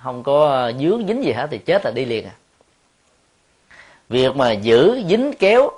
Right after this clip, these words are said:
là nó do vì người đó chưa buông. Cho nên kéo dài cái động tác dính của tâm đối với thân thể hay là bất cứ cái gì trên cuộc đời sẽ làm cho cái đó tồn tại dưới hình thức của, của ngạ quỷ,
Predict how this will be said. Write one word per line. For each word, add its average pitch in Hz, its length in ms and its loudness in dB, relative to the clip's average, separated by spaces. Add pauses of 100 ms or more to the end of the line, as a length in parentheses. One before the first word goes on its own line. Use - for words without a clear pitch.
(340)
là 135 180 -6
nó 120 80 -2
do 139 520 6
vì 117 180 -2
người 110 120 -2
đó 123 200 0
chưa 143 140 -2
buông. 131 200 -2 (1400)
Cho 131 160 4
nên 135 260 4 (1200)
kéo 254 300 6
dài 127 380 6
cái 165 100 -2
động 117 260 0
tác 196 180 -2 (120)
dính 254 200 0
của - 120 0
tâm 147 200 0 (260)
đối 151 180 0
với 185 100 0
thân 143 260 -4
thể 113 260 2
hay 160 100 -2
là 120 60 0
bất 156 200 -6
cứ 214 60 -6
cái 208 140 0
gì 123 100 -4
trên 131 160 -2
cuộc - 160 -12
đời 104 260 -2
sẽ 131 140 -4
làm 104 260 0
cho 120 100 -4
cái 107 80 -4
đó 123 260 0
tồn 107 320 -2
tại 98 240 -4
dưới 143 120 -6
hình 107 100 -10
thức 151 120 -8
của, 117 140 -10
của 113 560 -2
ngạ 98 120 -10
quỷ, 98 360 -8